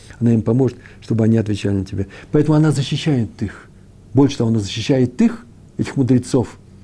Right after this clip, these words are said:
даже от поношения. Тот, кто поносит мудрецов Торы, даже в прошедшее время, сейчас мы видим еще такой рассказ,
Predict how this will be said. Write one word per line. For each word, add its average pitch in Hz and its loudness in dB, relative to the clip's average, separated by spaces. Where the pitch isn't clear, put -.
даже 123 4
от 113 -4
поношения. 113 0
Тот, 127 -2
кто 127 0
поносит 117 0
мудрецов 101 -2
Торы, 139 0
даже 180 0
в 156 -6
прошедшее 147 0
время, 117 4
сейчас - -4
мы 110 0
видим 104 0
еще 98 -6
такой - -6
рассказ, 107 -6